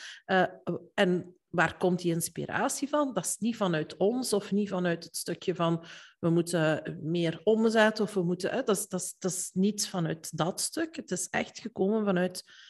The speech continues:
één, vragen van klanten, eh, en, en bezorgdheden, frustraties van klanten die we echt hebben bijgehouden. En het andere stukje,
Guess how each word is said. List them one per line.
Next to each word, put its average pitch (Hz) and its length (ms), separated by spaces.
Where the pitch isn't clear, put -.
één, 185 480
vragen 180 400
van 170 240
klanten, 175 720
eh, 165 360
en, 180 240
en 175 220
bezorgdheden, 180 720
frustraties 185 960
van 175 200
klanten 165 460
die 165 140
we 165 60
echt - 280
hebben 165 300
bijgehouden. 254 640
En - 100
het 180 180
andere 214 240
stukje, 226 720